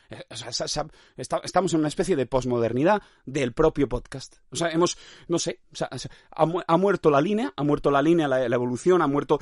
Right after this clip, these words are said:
pues había una, una serie de, de etapas, ¿no? En el podcast, yo recuerdo, ¿no? Se alcanzaban una serie de, pues, pues de hitos, ¿no? O se, se, se, se, había logros conceptuales que se, se incorporaban al discurso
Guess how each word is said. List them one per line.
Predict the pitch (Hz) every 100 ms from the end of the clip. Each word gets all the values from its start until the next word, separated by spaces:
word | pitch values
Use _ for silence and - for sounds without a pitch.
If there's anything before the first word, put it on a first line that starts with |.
| - -
pues | 120
había | 113 139 180
una, | 131 104
una | 123
serie | 131 117
de, | 117 113
de | 117
etapas, | 104 156 185 190 190
¿no? | 160
En | 196
el |
podcast, | 135 156 143 120
yo |
recuerdo, | 143 135 - 240 143
¿no? | 143 - - -
Se | -
alcanzaban | 123 117 110 170 147
una | 135
serie | 131 117 117
de, | 139 - -
pues, | - 120 - _ -
pues | 110
de | 107
hitos, | 127 156 143 -
¿no? | 139 196 143
O |
se, | 123 120
se, | 120 113 - -
se, | 127 -
se, | -
había | - 127 135
logros | 151 143 131
conceptuales | 135 123 - 147 226 226 -
que | 143
se, | - 120
se | - 120
incorporaban | 110 127 - 101 196 196 175
al | 135
discurso | 110 - 233 - 208